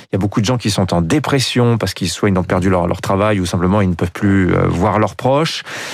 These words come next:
Euh, on a vu aussi beaucoup de gens se tourner, euh, vers le développement personnel, se mettre à faire du sport, penser à eux-mêmes.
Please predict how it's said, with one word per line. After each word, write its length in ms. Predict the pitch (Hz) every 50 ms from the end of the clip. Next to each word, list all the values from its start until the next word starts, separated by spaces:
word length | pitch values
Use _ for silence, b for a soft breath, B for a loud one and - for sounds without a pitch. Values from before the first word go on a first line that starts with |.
| B B B - 110
Euh, 340 | 107 101 101 104 101 101 101 107 98 -
on 80 | 143 139
a 80 | 131
vu 80 | 117 120
aussi 240 | 147 139 - - 139
beaucoup 240 | 127 120 117 - 131
de 60 | 107
gens 420 | 101 113 127 123 123 131 143 170 B B B B B B
se 140 | - - 113
tourner, 500 | 104 - - 110 113 117 123 127 135 135
euh, 320 | 127 113 107 104 101 98 101
vers 180 | 92 90 110 107
le 100 | 107 104
développement 400 | 104 104 92 113 107 - 113 107
personnel, 560 | - 127 - - 147 147 156 165 165 170 156
se 100 | - -
mettre 240 | 113 113 110 - -
à 60 | 92
faire 240 | 90 - - 113 107
du 120 | 110 123
sport, 340 | 120 - - - 175 151 -
penser 380 | - 143 135 127 - - 190 180
à 100 | 143 110
eux-mêmes. 500 | 107 107 104 110 123 139 170 175 127